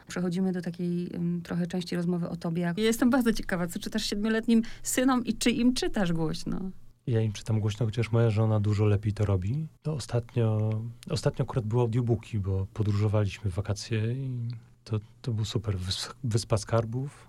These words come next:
Speaker 2: bardzo polecam. W ogóle Trzej Muszkieterowie, to było moje wielkie odkrycie, że to jest taka świetna literatura. Nic się nie zestarzała, ale właśnie obiecałem im, e,
Speaker 1: Ale oni
Speaker 2: ponieważ
Speaker 1: poszli
Speaker 2: tak
Speaker 1: do szkoły już teraz?
Speaker 2: Tak,
Speaker 1: Do
Speaker 2: tak.
Speaker 1: pierwszej klasy?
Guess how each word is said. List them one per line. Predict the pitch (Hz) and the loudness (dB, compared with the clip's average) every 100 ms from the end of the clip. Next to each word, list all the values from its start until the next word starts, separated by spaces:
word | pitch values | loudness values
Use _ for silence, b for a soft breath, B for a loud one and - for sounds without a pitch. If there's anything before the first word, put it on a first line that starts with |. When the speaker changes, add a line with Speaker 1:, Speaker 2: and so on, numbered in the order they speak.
| - | -10
Speaker 2:
bardzo | 117 104 107 | -4 -2 0
polecam. | 104 101 - 120 139 - B B B | 0 0 0 -2 -2 -8 B B B
W | B | B
ogóle | 107 110 | -2 -2
Trzej | - - 123 | 0 2 2
Muszkieterowie, | 120 - 120 135 110 90 | 2 0 0 2 2 0
to | 101 | -2
było | 95 101 | -2 2
moje | 104 | 2
wielkie | 98 120 - | 2 0 0
odkrycie, | 117 - 120 - 113 | -6 -4 -6 -4 -6
że | |
to | - | -8
jest | - | -6
taka | 110 110 | -2 -2
świetna | - - 120 | -4 -2 0
literatura. | 110 113 113 104 104 147 120 | 0 -2 0 0 0 -2 0
Nic | 110 | 0
się | - | 2
nie | 110 | 2
zestarzała, | 101 - 101 90 104 - - | 2 0 0 0 -4 -8 -8
ale | 110 107 | -2 -2
właśnie | 107 98 127 | -2 -2 0
obiecałem | 110 113 117 113 110 | 0 0 0 2 2
im, | 107 107 110 - - | 0 -2 -4 -12 -8
e, | 120 | -2
Speaker 1:
Ale | 175 | 2
oni | 185 | 4
Speaker 2:
ponieważ | 175 | 4
Speaker 1:
poszli | 175 | 4
Speaker 2:
tak | 190 | 2
Speaker 1:
do | 180 | 0
szkoły | 175 180 175 | 0 -4 -4
już | 220 - | -6 -10
teraz? | 214 - - | -14 -14 -14
Speaker 2:
Tak, | - 92 - | -6 -6 -4
Speaker 1:
Do | |
Speaker 2:
tak. | - | 0
Speaker 1:
pierwszej | 92 196 247 | 4 4 4
klasy? | - 87 - | 0 -4 -8